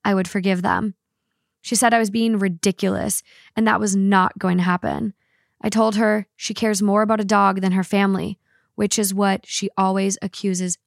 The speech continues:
me of. My brother says I'm being an asshole. They made a stupid mistake, but that it should be forgiven. I'm never going to get over it. Am I the asshole?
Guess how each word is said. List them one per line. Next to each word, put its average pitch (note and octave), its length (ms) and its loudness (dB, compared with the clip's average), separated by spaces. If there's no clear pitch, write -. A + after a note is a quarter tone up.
me F3+ 440 2
of. C#3 480 -10
My A3 100 0
brother A#3+ 260 2
says A#3+ 240 2
I'm A#3 140 2
being A3 180 0
an G#3 60 2
asshole. G3+ 580 0
They A#3 120 2
made A#3+ 300 2
a G3+ 80 -2
stupid A3+ 440 -2
mistake, G3 580 -2
but G#3+ 300 0
that G3+ 160 0
it - 100 -4
should G#3+ 200 -2
be G#3 120 0
forgiven. G3 560 -2
I'm G#3 300 0
never G3+ 480 -2
going F#3 200 0
to F3+ 80 0
get F3+ 240 -2
over E3 260 -4
it. C2 180 -8
Am F#3+ 200 -2
I F#3+ 80 -4
the - 100 -10
asshole? - 560 -8